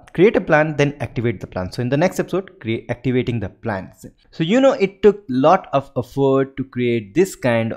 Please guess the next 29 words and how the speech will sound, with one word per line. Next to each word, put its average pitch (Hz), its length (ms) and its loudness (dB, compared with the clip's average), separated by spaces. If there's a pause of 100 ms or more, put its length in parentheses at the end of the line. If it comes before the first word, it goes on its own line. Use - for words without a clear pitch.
of, 101 380 -4 (160)
uh, 110 160 -2 (560)
uh, 95 300 -8 (120)
tutorial 117 560 2
for 95 320 -6
you, 185 540 -6 (200)
and 135 640 -2 (300)
you 139 120 -2
just 208 200 -2
need 190 160 -2
to 170 80 -4
support 113 440 -4
Bitfumes 120 520 -8
if 107 200 -12
you 98 120 -6
want. 165 440 -6 (400)
So 110 200 -6
for 104 280 -4
that, 151 360 2
you 107 140 -6
need 139 300 -6
to 113 100 -6 (420)
like 123 460 -4
Bitfumes 110 540 -8
on 92 260 -8 (340)
Facebook, - 540 -2
Twitter, 135 400 -2
and 101 220 -6
Instagram. 101 560 -6